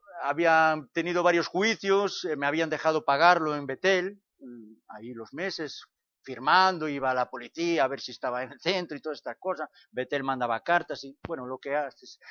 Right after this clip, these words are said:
lo que hace el centro de rehabilitación. Y ya el último, yo me acuerdo que en el último juicio el juez, era aquí en Santiago, <laughs> no me acuerdo ahora del nombre, ya falleció, me dijo, "La próxima vez que vengan no hay quien te safe". <laughs> Así me dijo. Y yo tenía un juicio que era,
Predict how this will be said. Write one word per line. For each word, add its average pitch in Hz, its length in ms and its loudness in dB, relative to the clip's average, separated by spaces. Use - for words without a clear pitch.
lo 135 100 -8
que 160 140 0
hace 156 160 0
el 147 100 -4
centro 147 300 -4
de 143 80 -2
rehabilitación. 139 680 -4
Y 160 100 -6
ya 226 160 8
el 247 80 8
último, 220 460 0
yo 233 120 0
me 240 80 4
acuerdo 233 320 6
que 233 100 -2
en 214 60 2
el 226 60 0
último 240 260 -2
juicio 226 480 4
el 185 60 4
juez, 226 480 6
era 175 120 0
aquí 196 160 -2
en 208 80 -2
Santiago, 196 460 0
<laughs> - 140 -12
no 190 80 -12
me 208 60 0
acuerdo 190 280 0
ahora 170 160 2
del 160 120 -4
nombre, 185 280 -2
ya 170 100 0
falleció, 160 420 -2
me 175 140 -2
dijo, 160 280 -2
"La 156 160 6
próxima 208 340 2
vez 202 140 0
que 208 120 0
vengan 214 300 4
no 190 60 4
hay 196 80 6
quien 175 180 -2
te 170 100 -4
safe". 135 380 -2
<laughs> - 80 -12
Así 185 300 2
me 196 140 6
dijo. 156 380 0
Y 165 120 -6
yo 196 120 2
tenía 202 280 -2
un 185 60 0
juicio 165 640 -4
que 160 100 -6
era, 147 480 2